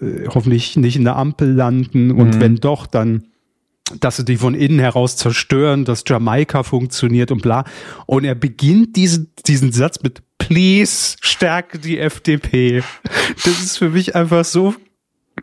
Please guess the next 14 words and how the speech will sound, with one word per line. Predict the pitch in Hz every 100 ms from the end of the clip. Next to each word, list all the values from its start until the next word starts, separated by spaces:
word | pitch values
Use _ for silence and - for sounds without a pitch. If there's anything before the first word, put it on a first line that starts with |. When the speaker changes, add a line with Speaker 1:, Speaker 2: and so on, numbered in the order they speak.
| _
Speaker 1:
so | 175 147 208
Comedy-Potenzial | - - 190 190 135 131 - - 131 143 123 - 113 117 143 -
in | 180 196
dieser | 160 151
ganzen | 156 180 - 160 151 160 - _ _ -
Soße. | 139 143 139 160 113 113 170 - _ - - _ _ - 120 -
Also | 135 143 147 156
für, | - 131
für | 113 151
mich | 143 170 -
der | - 147
Satz | 131 131 - -
des | 113
Jahres. | 113 107 107 98 90